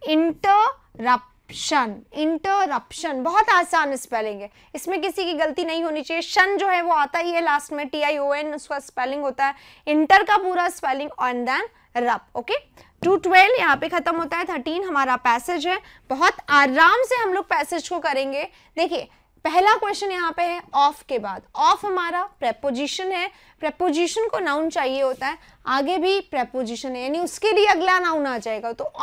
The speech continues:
of के पहले हमें एक प्रीपोजिशन लगाना,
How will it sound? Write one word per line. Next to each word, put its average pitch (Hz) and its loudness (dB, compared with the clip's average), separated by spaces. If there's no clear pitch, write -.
of 440 2
के 440 0
पहले 339 0
हमें 302 -2
एक 277 -10
प्रीपोजिशन 247 -2
लगाना, 247 2